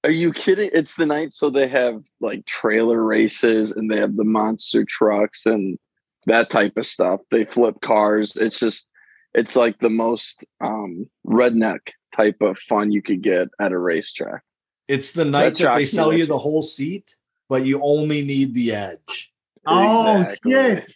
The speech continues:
Speaker 3: <laughs> Mike, that, that, that is, yeah, no, I do know what it is now. But that sounds awful. I think I've been to it, and it was a good time. So I'll give you a good call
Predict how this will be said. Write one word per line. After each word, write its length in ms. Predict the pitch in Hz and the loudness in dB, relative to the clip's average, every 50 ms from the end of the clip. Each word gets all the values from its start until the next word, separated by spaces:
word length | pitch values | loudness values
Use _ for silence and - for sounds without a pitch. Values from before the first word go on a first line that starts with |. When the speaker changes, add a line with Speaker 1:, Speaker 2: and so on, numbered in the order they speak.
| _ _ _ | _ _ _
Speaker 3:
<laughs> 180 | _ _ _ - | _ _ _ 0
Mike, 600 | 190 185 185 190 190 - - 247 196 165 - - | 2 2 2 2 0 0 0 0 0 0 -4 -6
that, 540 | 143 147 170 190 202 214 208 202 - - - | -6 -2 0 0 2 2 0 0 -2 -6 -6
that, 380 | 190 180 - - 220 196 - _ - - - 175 - - 127 | -6 -6 -6 -6 -14 -14 -14 _ -20 -20 -16 -16 -10 -4 0
that 380 | 156 180 208 220 226 190 180 | 2 2 2 2 2 0 2
is, 560 | 196 220 247 233 214 180 147 131 120 113 - _ | 2 4 4 4 4 2 0 -2 -12 -18 -16 _
yeah, 440 | 123 135 151 165 170 165 147 135 131 | -4 0 2 2 2 2 2 0 -2
no, 180 | 143 160 156 147 | -2 -2 0 0
I 140 | 143 147 151 | 0 0 0
do 240 | 143 147 175 180 175 | 2 2 2 2 2
know 200 | 165 165 160 160 | 2 2 2 2
what 200 | 160 156 151 151 | 2 2 0 0
it 100 | 151 147 | -2 -6
is 360 | 147 143 127 120 110 - 120 | -6 -6 -8 -10 -12 -10 -8
now. 300 | 123 113 110 101 92 - _ _ _ _ _ _ _ _ _ _ _ _ _ _ _ _ _ _ _ - | -6 -6 -6 -8 -10 -14 _ _ _ _ _ _ _ _ _ _ _ _ _ _ _ _ _ _ _ -2
But 160 | 135 139 123 | 0 0 2
that 280 | 139 165 170 165 170 - | 4 4 2 2 0 0
sounds 320 | 175 160 156 151 147 131 | 0 2 2 2 -2 -4
awful. 560 | 143 - - 110 110 110 104 - - - - _ _ _ _ _ _ _ _ - | -8 -10 -8 -6 -4 -4 -6 -6 -12 -20 -20 _ _ _ _ _ _ _ _ -2
I 80 | 143 | -2
think 180 | - - 202 196 | 2 2 2 4
I've 180 | 175 156 - | 4 2 4
been 240 | 131 160 156 151 139 - | 2 2 2 2 0 -2
to 200 | - 117 98 90 | -4 -6 -6 -6
it, 140 | 87 - _ - | -8 -12 _ -14
and 180 | 98 101 104 110 | -10 -10 -8 -8
it 40 | |
was 140 | 110 113 107 | -8 -8 -8
a 40 | 107 | -6
good 180 | 113 120 107 98 | -4 -4 -4 -4
time. 260 | 117 107 90 82 - _ _ _ | -6 -8 -8 -8 -10 _ _ _
So 400 | - - 107 90 73 - - _ _ _ _ _ _ _ _ _ _ _ _ _ _ _ _ _ 190 185 190 185 190 190 - - - _ _ _ _ _ _ - | -12 -6 -6 -6 -6 -8 -14 _ _ _ _ _ _ _ _ _ _ _ _ _ _ _ _ _ _ -20 -18 -18 -18 -18 -18 -20 -20 _ _ _ _ _ _ -2
I'll 120 | 117 127 | 0 2
give 160 | 131 135 131 135 | 2 4 4 4
you 80 | 139 | 4
a 60 | 127 104 | 2 4
good 240 | 127 120 110 101 - | 2 2 2 0 -2
call 400 | - 107 87 - - - _ | -2 -2 -2 -2 -4 -12 _